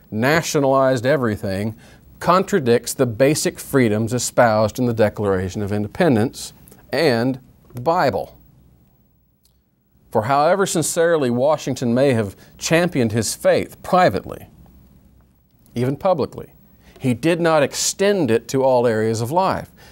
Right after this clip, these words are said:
As a result, we've ended up with a form of tyranny, with the all-seeing eye of Washington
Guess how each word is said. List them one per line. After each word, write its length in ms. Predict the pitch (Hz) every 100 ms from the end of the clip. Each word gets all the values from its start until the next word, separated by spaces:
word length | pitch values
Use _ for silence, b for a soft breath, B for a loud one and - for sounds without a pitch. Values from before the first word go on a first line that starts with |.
| B
As 240 | 131 113
a 60 | 120
result, 420 | 117 104 170 208
we've 220 | 135 117
ended 260 | 139 156 143
up 160 | 113
with 140 | 123 131
a 60 |
form 280 | 139 107 107
of 140 | 117
tyranny, 560 | - - 202 123 87 - - - B B B
with 120 | 98
the 120 | 123
all-seeing 680 | 143 165 165 - 170 160 143
eye 520 | 165 143 107 110 135 b b b
of 140 | 104
Washington 800 | 101 127 170 - 107 101 95 139